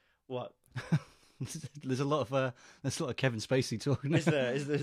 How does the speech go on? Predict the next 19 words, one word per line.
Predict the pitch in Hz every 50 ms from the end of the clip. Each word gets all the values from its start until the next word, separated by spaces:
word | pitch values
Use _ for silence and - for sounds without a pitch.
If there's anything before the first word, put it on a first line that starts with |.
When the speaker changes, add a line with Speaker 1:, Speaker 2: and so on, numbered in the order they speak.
| 143 135 -
Speaker 1:
Yeah. | - 143 - 120 120 170 127 - - - _ _ _ _ _ - _ _ _ _ _ -
Speaker 2:
Just | - - 226 196 - - - - _ -
remake | 151 147 139 139 139 151 147 143 143 135 -
a |
movie | 117 120 120 117
where | 117 117 113
Kevin | - - 127 117 120
Spacey | 110 - - - 120 117 110 - 135 -
is | 113 113 101 -
everyone. | 113 113 101 107 107 107 104 101 98 98 98 - - -
Speaker 1:
Is | 151 135
everyone. | 156 151 135 135 117 107 104 104 104 117 156 139 -
Speaker 2:
<laughs> | 190 - - 202 170 - - 175 156 - - _ _ - - - _ _ _ _ _ _ _ _ _ _ _ _ _ _ _ _ _ _ _ _ _ _ _ _ _ _ _ _ _ _ _ _ _ _ _ -
Speaker 1:
Um, | 127 127 123 123 123 123 - _ _ _ _ _ _ _ _ _ _ _ _ _ _ -
you | 160 175 175
could | 220 175
do | 190 226 214
The | 165 160
Moon. | 151 156 170 180 160 127 110 101 101 104